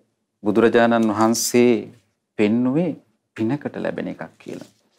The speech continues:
උන්වහන්සේ පෙන්නනවා යෝනිසෝ මනසිකාරය ගැන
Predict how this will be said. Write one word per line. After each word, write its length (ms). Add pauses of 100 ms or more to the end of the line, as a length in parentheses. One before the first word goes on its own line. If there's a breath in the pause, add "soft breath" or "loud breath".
(560 loud breath)
උන්වහන්සේ 440
පෙන්නනවා 720 (180)
යෝනිසෝ 440
මනසිකාරය 960
ගැන 200